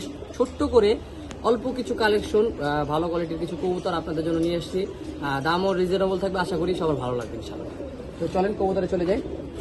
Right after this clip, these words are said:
তো ফার্স্টে একটা, আহ, চকো গ্রিজেল দেখাবো। ওইটা হলো নর কবুতর, আর এটা হলো মাদি কবুতর, এটা নরটা, ঠিক আছে? এরা নিউ অ্যাডাল্ট কবুতর।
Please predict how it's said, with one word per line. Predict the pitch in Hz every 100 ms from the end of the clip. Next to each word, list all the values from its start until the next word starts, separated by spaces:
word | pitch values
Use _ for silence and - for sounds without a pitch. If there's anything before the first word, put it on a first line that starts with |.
| - -
তো | 156 156 156
ফার্স্টে | 170 - 202
একটা, | - 214 208 208 208 190 156
আহ, | 151 151 151 - - -
চকো | 214 226 202
গ্রিজেল | 202 185 190 185
দেখাবো। | 156 147 180 - - - - - -
ওইটা | 165 190
হলো | 202 190
নর | 190 208
কবুতর, | 208 202 240 - - - 156
আর | 143 139
এটা | 165
হলো | 175 165
মাদি | 160 170
কবুতর, | 170 156
এটা | 160 160
নরটা, | - - 175 - - - - - -
ঠিক | 180 196
আছে? | 160 151
এরা | 170 196 233 202
নিউ | 185 196
অ্যাডাল্ট | 190 190 185
কবুতর। | 160 185